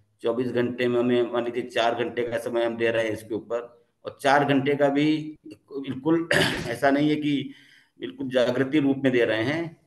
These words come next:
लेकिन हर समय चार घंटे का तो दे देते हैं कि हाँ, इस पे अपने पे काम करने वाली बात है। और self पे काम करने के लिए है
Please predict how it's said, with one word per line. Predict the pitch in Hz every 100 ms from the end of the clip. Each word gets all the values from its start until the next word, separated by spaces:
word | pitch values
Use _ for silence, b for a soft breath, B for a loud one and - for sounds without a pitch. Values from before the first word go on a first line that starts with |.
| _ 123
लेकिन | 123 151 131
हर | 131
समय | - 131 131 131
चार | 127 117
घंटे | 120 - 127
का | 123
तो | 131
दे | 123 113 110
देते | 98 98 95
हैं | 92 95 _ _ _ _ _ -
कि |
हाँ, | 113 110
इस | 110
पे | 117
अपने | 110 117
पे | 113 113
काम | 107 101
करने | 101 98
वाली | 92 90
बात | 76 73 -
है। | - _ _ _ _ _ _ _ _ _ _ _ _ _ _ _
और | 113
self | - 143 139
पे | 143
काम | 135 139
करने | 135 135 139
के | 139
लिए | 139 143 143
है | 147